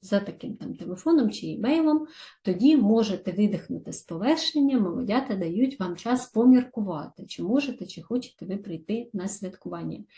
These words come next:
Якщо такого в запрошенні ви не помічаєте, я рекомендую вам, друзі, не поспішайте давати відповідь.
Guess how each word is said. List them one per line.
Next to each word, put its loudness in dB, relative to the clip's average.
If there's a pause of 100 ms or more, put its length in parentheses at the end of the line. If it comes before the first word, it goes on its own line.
(320)
Якщо 0 (640)
такого 2
в 0
запрошенні -6
ви 0
не 0
помічаєте, -6 (300)
я 2
рекомендую -6
вам, 4
друзі, -2
не 0
поспішайте -6
давати -6 (200)
відповідь. -10